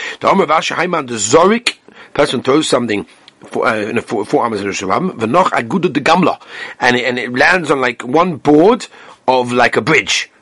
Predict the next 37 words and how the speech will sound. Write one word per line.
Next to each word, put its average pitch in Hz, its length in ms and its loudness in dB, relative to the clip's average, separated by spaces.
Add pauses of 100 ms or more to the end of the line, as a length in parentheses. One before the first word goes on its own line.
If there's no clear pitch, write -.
that 117 160 -2
people 123 380 0
go 123 280 2
on 90 120 -4
it. - 60 -20 (280)
Machayev, 247 500 2 (220)
even 147 160 -2
though 131 60 0
some 123 180 -2
people 120 240 -2
skip - 460 -4
that 110 200 0
board, 110 280 2
doesn't 175 180 -2
make 202 80 0
a 226 40 -2
difference. 175 280 0
Shai 113 100 2
Rabbi 139 240 2
Boiking 208 360 2
Boy, 156 100 2 (300)
because - 180 -4
the 117 80 -2
Maisa, 135 160 0
there 117 120 0
are - 20 -2
many 127 180 0
people 104 200 -6
that - 180 -6
don't 87 200 -8
skip - 280 -6
it 190 160 2 (220)
and 107 120 -4
they 101 80 0
go 95 240 -2
on 110 100 2
it, 240 160 2